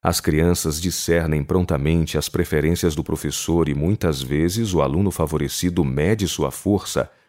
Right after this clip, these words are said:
aptidão e habilidade com as do professor no manejo da classe, podendo decidir-se a ser mestre. A menos que tenha a graça de Cristo,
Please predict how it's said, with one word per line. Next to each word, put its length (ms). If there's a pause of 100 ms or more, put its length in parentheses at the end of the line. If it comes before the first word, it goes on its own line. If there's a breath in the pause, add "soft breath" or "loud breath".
aptidão 720
e 80
habilidade 760
com 360
as 100
do 120
professor 680
no 140
manejo 480
da 140
classe, 520 (400)
podendo 500
decidir-se 800
a 60
ser 300
mestre. 600 (540)
A 140
menos 500
que 160
tenha 340
a 80
graça 400
de 120
Cristo, 520